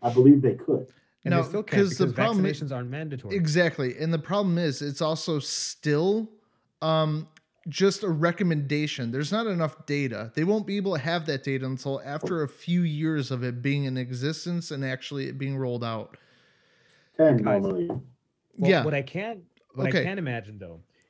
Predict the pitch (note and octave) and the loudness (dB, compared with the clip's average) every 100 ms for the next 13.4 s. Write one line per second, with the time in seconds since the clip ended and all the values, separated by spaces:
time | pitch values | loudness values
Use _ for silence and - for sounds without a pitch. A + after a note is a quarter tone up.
0 | - A#2+ A#2+ A#2 B2+ A#2 A2 - F3 F3+ | -12 -6 -4 -4 -10 -12 -12 -6 -6 -2
1 | E3 D#3 - D3 C3+ B2+ A#2+ B2+ B2 A#2+ | -2 -2 -4 -4 -2 -2 -4 -4 -4 -6
2 | A2 - B2+ A#2 - G2+ A#2 C3+ B2 G#2 | -8 -6 -6 -6 -10 -6 -4 -4 -4 -6
3 | G2+ - A#2 G2 - _ - G2+ E2 G2 | -8 -8 -8 -8 -14 _ -10 -10 -8 -8
4 | A2 B2+ A#2 G2+ F#2 - F#2 E2+ - E2+ | -2 0 0 -2 -12 -12 -14 -14 -16 -16
5 | E2 G#2 F#2+ E2+ E2+ A2 B2+ E3 C#3+ G2 | -12 -10 -10 -14 -10 -4 -2 0 -2 -4
6 | G#2+ G2+ B2 G#2+ G#2 G2 F#2 E2 _ - | -8 -4 -6 -6 -10 -10 -12 -14 _ -20
7 | - A#2 - - B2+ A#2+ A#2 A2+ A2+ A2+ | -10 -8 -8 -8 -4 -4 -4 -6 -8 -10
8 | _ _ _ _ _ G#2+ A2 A#2 A2+ A#2 | _ _ _ _ _ -6 0 2 2 0
9 | A#2 A#2 - C3 B2+ B2 A#2 A2+ - B2 | -4 -6 -6 -2 -2 -2 -6 -8 -8 -6
10 | A#2+ B2+ C3 B2+ B2 A#2 G#2+ G#2 _ _ | -6 -6 -4 -4 -2 -4 -6 -10 _ _
11 | A2 G#2 A#2 - B2 G#2 G#2 - C3 D3+ | -10 -10 -12 -8 -8 -6 -10 -8 -8 -6
12 | E3+ E3 B2+ A#2 G#2 G2+ A2 G2+ C#3+ D3+ | -8 -8 -10 -8 -8 -8 -8 -6 -4 -4
13 | C3+ D3 D#3+ E3 | -4 -4 -4 -4